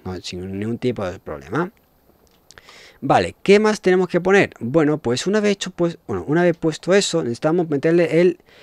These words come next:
electromagnetic coil, ju-, donde justamente aquí arriba. Y esto se va rodeado con,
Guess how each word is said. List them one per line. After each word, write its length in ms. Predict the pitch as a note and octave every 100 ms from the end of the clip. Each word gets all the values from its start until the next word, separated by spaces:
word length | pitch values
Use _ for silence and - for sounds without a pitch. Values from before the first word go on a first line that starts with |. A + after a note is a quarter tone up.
| - - _ _ _
electromagnetic 800 | C3 A#2+ - A#2 A2+ C3+ E3 F#3+ _
coil, 360 | C3+ G#2+ D2+ -
ju-, 200 | - - -
donde 420 | C3+ F3 C3 -
justamente 920 | - - D#3 - D#3+ F3 F3+ F#3+ - _ _ _ _ _ -
aquí 480 | A2 G2 - - A2
arriba. 440 | E2+ D#2+ D2+ D2+ - _ - _ _ _
Y 260 | G3 G3+ F3+
esto 520 | F3 F#3+ - E3+ E3 -
se 260 | - -
va 200 | D3+ C3+
rodeado 760 | G#2+ E3+ F3+ F3 F3 E3 D#3 D#3 _ -
con, 320 | F3+ G3